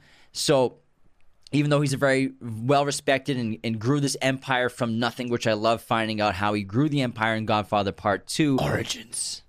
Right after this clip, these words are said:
Speaker 1: It's, it's a dangerous business for everybody, and even the Vito, even the Don, even the Godfather, his, his job and his life has an expiration date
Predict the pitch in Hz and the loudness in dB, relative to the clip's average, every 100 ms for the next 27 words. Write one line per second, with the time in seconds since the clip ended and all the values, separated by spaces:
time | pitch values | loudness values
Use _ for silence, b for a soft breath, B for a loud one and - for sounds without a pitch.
0 | - 143 143 - - - 139 151 127 117 | -4 -2 -2 -6 -8 -6 -2 0 0 -4
1 | - - - 156 165 151 147 104 160 165 | -14 -8 0 0 2 0 0 0 0 2
2 | 160 156 - 151 165 175 139 117 113 101 | 2 0 -2 2 4 2 0 0 2 2
3 | 95 95 101 143 160 156 143 120 131 160 | 2 -2 -2 0 0 2 0 -2 0 2
4 | 139 113 113 131 147 143 131 147 143 117 | 2 2 2 0 0 -2 0 2 2 2
5 | 104 120 135 135 117 131 139 151 143 - | 0 -2 -2 -2 0 2 2 0 -2 0
6 | 110 104 104 104 104 - B B B B | 2 4 2 2 2 0 B B B B
7 | 139 139 127 110 120 135 113 104 - 156 | 2 2 0 -4 -2 0 -2 -8 -2 2
8 | 156 156 156 135 113 117 113 101 123 131 | 4 4 2 0 -2 -2 -4 0 2 2
9 | - 123 110 113 127 - - 120 120 - | 0 0 0 -2 -4 -4 -2 0 0 0
10 | 117 113 113 - | -2 0 0 -2